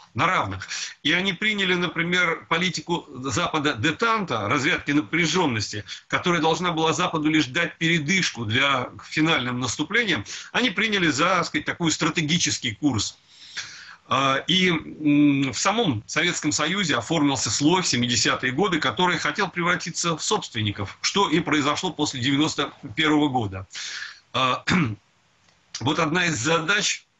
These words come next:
выхода из кризиса — освободиться от вот, вот этой всей, которая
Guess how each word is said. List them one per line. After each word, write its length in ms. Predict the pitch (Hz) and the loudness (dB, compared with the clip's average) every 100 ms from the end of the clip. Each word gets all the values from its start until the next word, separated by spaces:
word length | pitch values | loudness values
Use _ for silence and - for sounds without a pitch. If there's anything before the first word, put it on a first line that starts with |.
| - | -8
выхода 460 | 113 180 151 120 123 | 0 0 0 -2 -2
из 100 | - | -2
кризиса — 640 | 160 185 160 - 104 101 - - - | -2 0 -2 -4 -8 -10 -16 -12 -6
освободиться 720 | 127 156 147 147 180 - 147 | 0 2 2 0 -2 -2 -4
от 220 | 131 131 | -4 -4
вот, 160 | 143 139 _ _ _ _ _ _ _ _ 110 - _ | -4 -6 _ _ _ _ _ _ _ _ -20 -20 _
вот 80 | - | -6
этой 280 | 170 147 - | -2 -4 -6
всей, 460 | - - 156 156 - _ _ _ _ _ _ _ _ _ 180 | -4 0 2 0 -2 _ _ _ _ _ _ _ _ _ -2
которая 300 | 170 151 | 2 0